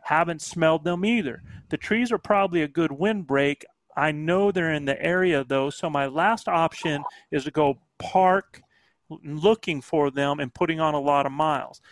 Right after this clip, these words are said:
Should I not be doing that? Is there another option? And, and one thing that I wanted to talk about was his perception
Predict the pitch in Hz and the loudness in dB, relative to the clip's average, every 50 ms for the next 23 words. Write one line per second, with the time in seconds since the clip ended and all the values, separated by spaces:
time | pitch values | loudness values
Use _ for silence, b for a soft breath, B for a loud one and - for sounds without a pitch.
0 | b b b - - - 175 156 147 147 135 131 131 131 135 147 156 170 175 - | b b b -8 -2 0 0 2 2 2 0 0 -4 -4 0 2 2 2 2 -2
1 | - 156 160 151 139 - - 156 160 160 160 147 139 135 131 120 123 - - 151 | -4 -6 -6 -6 -6 -2 -2 0 0 0 -2 -2 -2 -2 -2 -2 -2 -2 -2 -4
2 | 151 139 160 160 151 147 151 147 147 139 139 139 139 143 143 - - - 143 139 | -2 -2 -2 -2 0 0 0 0 0 2 2 2 2 2 0 -2 -6 -8 -6 -4
3 | 147 143 - B B B B B B B B B _ - - 180 175 175 170 165 | -6 -6 -8 B B B B B B B B B _ -2 0 0 2 0 0 -4
4 | 165 - - - 165 196 254 294 - - 311 240 214 202 175 175 156 139 - _ | -8 -10 -8 -2 2 2 2 2 0 -2 -4 -4 -2 0 2 4 4 2 0 _
5 | - 151 156 151 156 151 139 127 - - 147 135 135 - - 135 123 131 127 123 | 0 0 2 2 2 2 0 -2 -2 0 0 0 0 -2 -4 -4 0 0 0 0
6 | - 160 143 139 135 131 127 127 - - _ _ _ _ _ _ _ - - 202 | 0 0 2 2 2 2 2 0 -4 -10 _ _ _ _ _ _ _ 2 4 4
7 | 214 214 - - - - 196 - - - - - 156 151 147 - - - - 143 | 4 4 0 -8 -4 -4 -4 -2 -4 -2 0 2 2 2 2 0 -8 -10 -8 -8
8 | 127 120 123 | -8 -10 -12